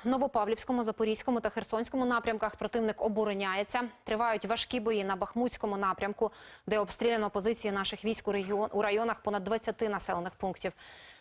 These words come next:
На Запоріжжі ворог теж завдавав вогневого ураження. На Херсонському напрямку обстрілів зазнали як сам Херсон, так і його передмістя. Рашисти зазнають значних утрат. Авіація Сил оборони України за добу завдала сім ударів по районах зосередження окупантів,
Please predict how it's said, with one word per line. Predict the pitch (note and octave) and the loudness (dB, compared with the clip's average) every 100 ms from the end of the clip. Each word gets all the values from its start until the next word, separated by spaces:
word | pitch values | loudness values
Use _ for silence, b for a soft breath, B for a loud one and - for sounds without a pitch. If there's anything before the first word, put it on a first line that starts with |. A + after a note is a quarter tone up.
| - | -2
На | C4 | 0
Запоріжжі | C4+ C#4 C4 A#3+ G#3 | 0 2 2 2 2
ворог | A3 A3+ A3 - | 2 2 0 2
теж | B3+ A3 G3 | 2 2 0
завдавав | G3+ F#3 G#3 G3+ F#3+ | -2 0 2 2 2
вогневого | G#3 G#3+ A3 B3+ C#4+ | 0 0 0 2 4
ураження. | B3+ A#3+ A3+ A3 G#3+ G#3 G3 | 4 4 2 2 0 0 -2
На | G#3+ A3 | -2 -2
Херсонському | B3 A#3 D4 C#4+ C#4 A#3+ | -2 -2 0 0 0 2
напрямку | A3+ G#3 G#3 G3 G#3+ | 2 0 -2 0 0
обстрілів | - B3 G#3+ - A3 G3 | 4 2 2 0 2 2
зазнали | G3 G3+ A3 B3 A#3+ G#3 B B B | 0 0 0 2 2 0 B B B
як | G#3 - | -2 0
сам | - C4+ | 0 0
Херсон, | C4 A#3+ - A3+ G#3+ | 0 -2 0 0 0
так | F#3+ | -2
і | G3 | -2
його | F#3+ G3 | -2 0
передмістя. | G#3+ G#3 B3+ C4 - G#3 F#3+ | 0 2 2 2 0 -2 -2
Рашисти | G#3+ G#3 C4+ - B3+ F#3+ | -2 0 0 2 -2 0
зазнають | F#3+ F#3 A#3 F#3 | -2 0 0 2
значних | A#3 A#3 A#3+ A3 | 0 0 -2 0
утрат. | G#3+ - F#3 - - - | 0 0 0 -2 -8 -4
Авіація | G3+ G#3 A3 A3+ G#3+ | 0 2 0 0 -2
Сил | G#3+ G3 | 0 2
оборони | G3 G3+ G3 | 2 2 0
України | F#3+ G3+ G#3 A#3+ G#3+ | -2 -2 0 0 0
за | G3+ | -2
добу | A3 B3 G3+ F#3+ | 0 -2 0 0
завдала | G3 F3+ F#3+ F#3+ | 0 0 0 -2
сім | - A#3+ | -2 0
ударів | A#3+ G3+ G#3+ G#3 | 0 0 0 -2
по | - F3+ F3+ F#3 | -2 0 2 2
районах | F#3+ F#3+ F#3 | 0 -2 -2
зосередження | G#3+ A3+ A3 A#3 A#3+ A#3 | -2 0 0 0 0 0
окупантів, | A3 G#3+ A3 G#3+ G#3 | 0 0 0 -2 -4